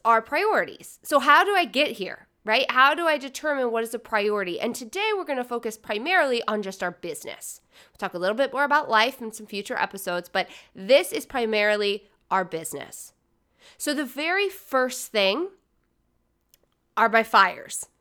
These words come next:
right? What are the things that, if not done,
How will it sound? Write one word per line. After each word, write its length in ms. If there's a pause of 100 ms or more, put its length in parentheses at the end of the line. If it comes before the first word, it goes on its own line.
(160)
right? 560 (840)
What 560
are 180
the 140
things 640
that, 300 (100)
if 300
not 480
done, 540